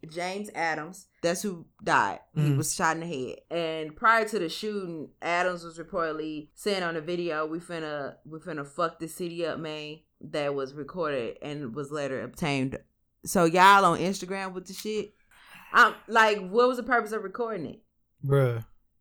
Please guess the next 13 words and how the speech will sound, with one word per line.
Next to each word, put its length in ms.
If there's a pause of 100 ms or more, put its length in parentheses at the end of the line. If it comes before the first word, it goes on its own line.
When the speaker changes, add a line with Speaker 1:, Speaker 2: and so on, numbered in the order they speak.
(1700)
Speaker 2:
This 240
is 160
just 240
like 240
that 180
nigga 600 (300)
that 180
was 180
in 140
that 320 (240)
six 440
nine 360
kidnap. 560